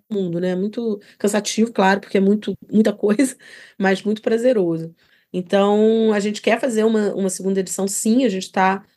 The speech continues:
é, correndo atrás de apoiadores, né? Então, inclusive, se alguém, algum dos ouvintes quiser,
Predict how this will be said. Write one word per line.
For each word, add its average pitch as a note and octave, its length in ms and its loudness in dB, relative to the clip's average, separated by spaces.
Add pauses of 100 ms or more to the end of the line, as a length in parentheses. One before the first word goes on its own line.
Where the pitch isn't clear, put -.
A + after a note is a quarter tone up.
(220)
é, F3 480 0
correndo F#3+ 280 2
atrás G3 340 2
de A3+ 60 0
apoiadores, F#3+ 840 0
né? F3+ 240 -2
Então, F3+ 440 -6
inclusive, F3+ 720 -6
se - 160 -10
alguém, F#3 420 -2
algum F#3+ 220 0
dos G#3+ 160 0
ouvintes G#3 640 2
quiser, F#3 400 0